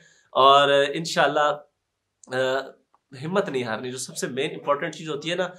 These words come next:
एक तो होती है डेडिकेशन, डिवोशन और उसके बाद कंसिस्टेंसी। कंसिस्टेंसी बहुत ज़रूरी है हर काम के अंदर यार, कंसिस्टेंसी बहुत ज़रूरी होती है। जब तक आप कंसिस्टेंसी नहीं रखेंगे,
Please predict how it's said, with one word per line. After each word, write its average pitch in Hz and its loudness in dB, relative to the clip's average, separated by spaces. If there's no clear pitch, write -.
एक 147 -6
तो 175 -6
होती 156 -8
है 170 -6
डेडिकेशन, 139 -4
डिवोशन 143 -6
और 190 4
उसके 185 -6
बाद 160 0
कंसिस्टेंसी। 120 -6
कंसिस्टेंसी 175 -2
बहुत 135 0
ज़रूरी 120 -8
है 131 0
हर 208 -2
काम 151 -2
के 147 -6
अंदर 135 -2
यार, 135 0
कंसिस्टेंसी 139 -8
बहुत 117 -6
ज़रूरी 110 -12
होती 117 -10
है। 127 -8
जब 151 -2
तक 175 -4
आप 151 2
कंसिस्टेंसी 156 -6
नहीं 143 -4
रखेंगे, 170 -6